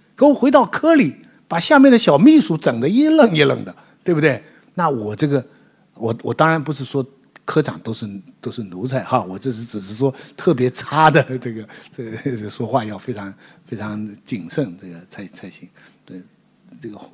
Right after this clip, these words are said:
渣子总会有的嘛，贪腐的科长，对不对？是这样的情况。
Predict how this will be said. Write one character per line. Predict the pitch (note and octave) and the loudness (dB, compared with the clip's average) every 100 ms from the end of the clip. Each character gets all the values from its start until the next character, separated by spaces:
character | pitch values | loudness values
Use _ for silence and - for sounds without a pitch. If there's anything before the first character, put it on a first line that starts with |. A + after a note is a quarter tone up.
| _ _ | _ _
渣 | - D#3+ F3+ | -6 -2 -4
子 | F3+ | -6
总 | A#2+ G2 | -14 -14
会 | F#2+ | -14
有 | G#2 D#2+ | -16 -16
的 | |
嘛， | F#2 G2+ - _ | -18 -18 -20 _
贪 | - E3+ D#3 | -14 -10 -10
腐 | - F3 | -14 -18
的 | C3 | -16
科 | A2+ - | -16 -18
长， | G2+ - _ | -18 -20 _
对 | - | -18
不 | G#2+ | -10
对？ | A#2 - _ - _ - | -10 -10 _ -20 _ -18
是 | G2 | -12
这 | G#2 | -8
样 | G2+ | -8
的 | F2 | -10
情 | - F2+ | -14 -14
况。 | F2 - | -14 -18